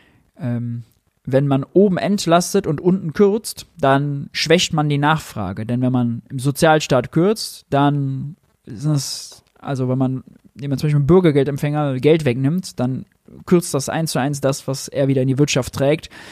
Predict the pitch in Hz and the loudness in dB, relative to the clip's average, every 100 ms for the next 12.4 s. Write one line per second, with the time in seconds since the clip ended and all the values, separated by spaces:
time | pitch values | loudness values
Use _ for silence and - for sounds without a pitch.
0 | - - - 151 139 - 135 143 151 143 | -20 -20 -6 -4 0 0 2 2 4 2
1 | 156 160 147 143 151 143 143 135 156 165 | 2 0 2 0 -2 0 2 4 4 2
2 | 170 - 151 139 156 151 143 135 127 139 | -2 -2 -2 -2 2 2 2 0 -2 -4
3 | - 135 131 135 135 160 127 165 - - | -6 -8 -6 -4 -2 -2 -2 -4 -10 -20
4 | - - 147 139 131 - 127 151 160 - | -20 -8 -4 -4 -4 -12 -4 -2 0 0
5 | 147 156 147 175 180 175 160 156 127 147 | -2 -2 -4 2 2 4 0 0 -2 0
6 | 185 160 151 135 170 160 120 131 143 143 | 2 2 0 0 2 2 0 -2 0 0
7 | 151 147 196 151 127 - 110 127 113 123 | 2 2 4 4 2 -2 -2 -2 -2 -2
8 | 143 139 143 123 120 131 123 - 170 156 | -2 -2 -4 -4 -4 -4 -4 0 4 4
9 | 156 156 - 135 131 127 123 131 139 - | 4 0 -6 -6 -4 -4 -4 -4 -4 -6
10 | - 120 - 180 156 135 175 - _ _ | -8 -6 4 4 4 0 -6 -12 _ _
11 | _ _ _ _ - 151 139 143 123 143 | _ _ _ _ -4 -2 -2 -4 0 0
12 | - 139 131 | 0 0 0